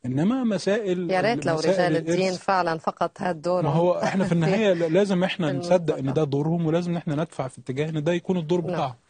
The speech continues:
Speaker 1: ففي النهاية، آه، المسائل ال-، ال-، سواء كان الميراث أو، آه، ال-، ال-، المسائل حول الشخصية أو ما إلى ذلك، هذه مسائل تنظم من خلال الق-، القانون، وإذا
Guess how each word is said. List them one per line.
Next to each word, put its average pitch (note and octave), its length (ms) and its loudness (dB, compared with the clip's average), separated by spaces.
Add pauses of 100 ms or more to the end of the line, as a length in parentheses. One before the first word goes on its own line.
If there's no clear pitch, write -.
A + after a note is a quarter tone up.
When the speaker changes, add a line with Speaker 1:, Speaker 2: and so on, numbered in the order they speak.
(520)
Speaker 1:
ففي C#3+ 420 -4
النهاية، F3+ 560 0
آه، - 60 -8 (180)
المسائل C#3 1040 -2
ال-، C#3+ 240 0
ال-، C3+ 320 -6
سواء E3 180 -2
كان D3+ 200 -2
الميراث D#3+ 580 0
أو، C#3+ 280 -2 (460)
آه، B2+ 260 -4
ال-، B2+ 300 -2
ال-، B2 360 -6
المسائل A#2+ 600 -6
حول D3 140 -4
الشخصية D3+ 560 -4
أو C#3 100 -6
ما C3+ 140 -2
إلى B2+ 120 -4
ذلك، D#3 340 -2
هذه E3+ 220 -2
مسائل D#3 500 -2 (340)
تنظم D#3+ 480 0
من D#3 180 -2
خلال E3+ 360 0
الق-، D#3 220 -6
القانون، D3 680 -2
وإذا D3 540 -4